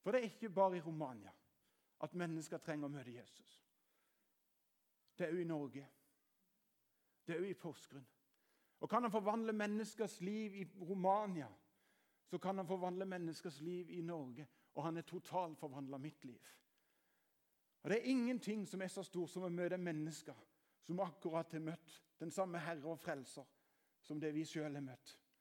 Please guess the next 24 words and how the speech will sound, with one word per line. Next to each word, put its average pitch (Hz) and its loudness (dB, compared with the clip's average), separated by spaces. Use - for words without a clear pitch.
Siste 214 -2
kvelden 214 8
når 190 4
vi 202 4
ble 196 4
kastet 190 2
ut 175 6
av, 156 4
av 165 6
damene, 156 8
og 143 4
de 156 4
skulle 170 4
ha - -4
kvinnemøte, 151 2
da 156 8
var 175 6
vi 175 4
på 175 6
et 160 2
møte 160 0
en 160 0
annen 156 0
plass. 139 -4